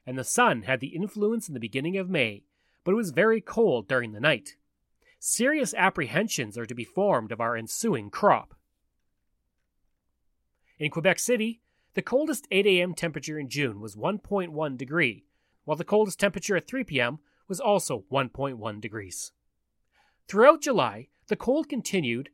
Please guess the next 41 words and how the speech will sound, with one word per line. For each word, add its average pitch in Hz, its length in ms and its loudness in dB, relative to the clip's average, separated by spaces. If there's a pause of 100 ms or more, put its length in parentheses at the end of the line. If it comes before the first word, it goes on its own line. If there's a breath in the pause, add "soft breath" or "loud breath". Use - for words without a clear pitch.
(140)
and 156 120 -6
the 175 80 -2
growing 226 360 0
season 156 460 -4
by 131 160 0
this 180 160 -4
point 139 400 -6
was - 180 -8
three 226 320 -4
weeks 131 240 -4
behind. 123 560 -2 (640)
In 156 140 0
order 220 240 6
to 151 100 -8
prevent 156 320 -2
starvation, 165 640 0 (360)
the 139 80 -4
governor 190 400 4
of 120 80 -4
Lower 160 260 0
Canada 143 640 -2 (100)
banned 226 300 2
the 214 120 -6
export 165 440 -4
of - 80 -12
crops 170 400 4
such - 180 -8
as 107 140 -10
wheat, 202 340 -6 (180)
flour, 143 540 4 (240)
beans, 135 540 -2
and 127 180 -6
barley 139 500 2
until 127 280 -8
autumn. 127 400 -2 (800 soft breath)
In 190 140 0
order 311 240 6
to 226 80 0
bring 196 260 2
in 160 140 -2
crops, - 560 -2